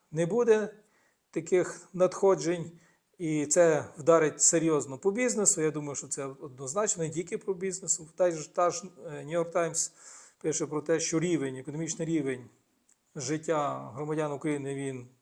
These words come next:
за весь цей період широкомасштабного вторгнення понизують, понизився, понижується, ну, і тут ще й податки збільшують. Тобто це точно не може бути популярним, і це точно не покращить економічне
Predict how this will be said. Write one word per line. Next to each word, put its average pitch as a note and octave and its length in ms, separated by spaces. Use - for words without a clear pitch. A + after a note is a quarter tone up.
за D3 420
весь D3 240
цей C#3+ 140
період C#3 460
широкомасштабного C#3+ 640
вторгнення C3 600
понизують, G#3 720
понизився, F#3+ 680
понижується, F#3+ 840
ну, B3+ 180
і D#3+ 80
тут G3 180
ще F3 140
й E3 40
податки D3+ 480
збільшують. C3 560
Тобто - 240
це F3 160
точно A3 520
не E3+ 120
може E3+ 260
бути D3+ 220
популярним, F#3 540
і D#3 40
це D3 160
точно F#3+ 520
не F#3 360
покращить F#3 920
економічне E3 920